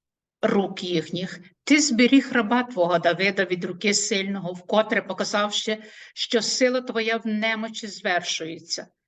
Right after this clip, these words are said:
і прийняв журбу серця Езекії, подавши йому продовження років життя. Подай же мир і спокій боголюбивому народу, народові нашому, і не віддай нам за гріхи наші,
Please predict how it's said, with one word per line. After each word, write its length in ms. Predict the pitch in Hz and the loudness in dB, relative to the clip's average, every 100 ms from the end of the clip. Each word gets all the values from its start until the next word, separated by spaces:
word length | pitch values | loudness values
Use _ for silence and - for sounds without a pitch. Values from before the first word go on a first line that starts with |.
| _ - | _ -4
і 100 | 208 | 0
прийняв 440 | 220 196 208 208 | 2 4 4 2
журбу 420 | 220 220 185 208 | 4 2 2 -4
серця 480 | 208 - 208 - 214 - | -2 -2 -2 -4 -8 -4
Езекії, 680 | 196 196 190 208 196 190 175 | -4 -4 -6 -6 -6 -6 -8
подавши 560 | 180 165 160 165 - | -6 2 2 4 2
йому 300 | 165 165 180 | -2 -4 -8
продовження 680 | - 180 175 175 175 196 175 | -6 -4 2 2 2 -2 -4
років 340 | 175 - 165 151 | -6 -4 -2 0
життя. 440 | 170 - 156 156 - - - - | 0 -2 -6 -6 -10 -20 -10 -2
Подай 380 | 185 208 214 | 2 4 4
же 220 | 196 214 196 | 4 2 4
мир 380 | 208 214 113 - | 4 4 0 -2
і 100 | 98 | 0
спокій 580 | - - 202 208 226 | -2 0 0 0 -2
боголюбивому 920 | 196 190 196 208 185 202 208 220 208 208 | -4 -4 -2 -2 0 0 0 0 -2 -2
народу, 760 | 196 196 196 196 202 202 208 - _ - | -2 -2 -4 -4 -4 -4 -6 -10 _ -8
народові 600 | 220 190 190 202 208 196 | -2 0 0 -2 -2 -4
нашому, 560 | 190 175 170 - 160 156 - - - - | -2 -4 -4 -6 -10 -16 -20 -20 -16 0
і 100 | 254 | 4
не 120 | 247 | 4
віддай 440 | 247 240 214 262 240 | 4 -4 -2 -2 -2
нам 240 | 214 196 | -6 -4
за 260 | - 196 196 - - | -4 -4 -6 -12 -16
гріхи 420 | 196 202 180 214 190 | -2 -2 0 -2 0
наші, 540 | 170 156 - - | -2 -2 -4 -4